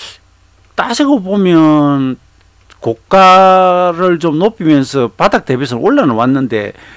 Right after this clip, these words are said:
그 내용이 참 지저분하죠. 그죠? 여기 봉 보세요. 양양양 올랐잖아요. 근데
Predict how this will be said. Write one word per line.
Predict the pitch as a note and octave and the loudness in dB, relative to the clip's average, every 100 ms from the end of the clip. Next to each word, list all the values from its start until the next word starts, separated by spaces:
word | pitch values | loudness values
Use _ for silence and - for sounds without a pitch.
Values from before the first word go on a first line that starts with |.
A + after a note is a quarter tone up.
| _ | _
그 | - | 0
내용이 | G3 F3 B2 D3+ A#3+ | 2 2 2 2 0
참 | G#3+ B3+ D4 | -2 0 0
지저분하죠. | C#3 A2+ C#3+ F#3+ F#3+ B2 | 0 -6 -4 -4 -4 -6
그죠? | F#2 G#2 | -6 -2
여기 | E3+ C3 | -2 -2
봉 | A2 E3+ | -2 -2
보세요. | F3+ G2+ G#2 F2+ - - - - | -2 -4 -4 -4 -8 -20 -16 -6
양양양 | A#2 B2 B2+ C3+ D#3 F#3 F#3+ F3+ G3 G3+ F3+ | -4 -2 0 0 0 -2 -2 -2 -2 -2 -2
올랐잖아요. | A#3 C#4+ - A#2+ G2 F#2+ F#2+ F#2 - - _ | 0 0 0 -2 -4 -6 -10 -12 -18 -20 _
근데 | F#3 E3+ A2+ | -4 -2 -4